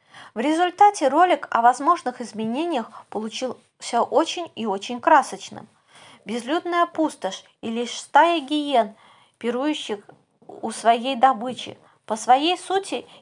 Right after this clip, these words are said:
гиена была слабым монстром, однако дюжина этих голодных зверей могла заставить бежать, под-,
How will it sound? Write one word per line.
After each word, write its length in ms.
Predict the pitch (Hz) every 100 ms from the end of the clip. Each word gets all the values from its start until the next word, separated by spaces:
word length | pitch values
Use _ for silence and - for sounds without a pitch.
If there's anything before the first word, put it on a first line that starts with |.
| -
гиена 420 | 214 254 339 359
была 260 | 285 311 320
слабым 440 | - 370 311 254
монстром, 560 | 226 214 208 - - - - -
однако 480 | 202 202 254 277 262
дюжина 420 | 202 311 294 240
этих 380 | - 254 294 240
голодных 520 | 214 220 277 269 240
зверей 540 | 190 208 214 294 302 - - _
могла 440 | 220 240 320 370 359 - _ -
заставить 480 | 240 - 302 285
бежать, 440 | 226 240 302 339 330
под-, 260 | 240 214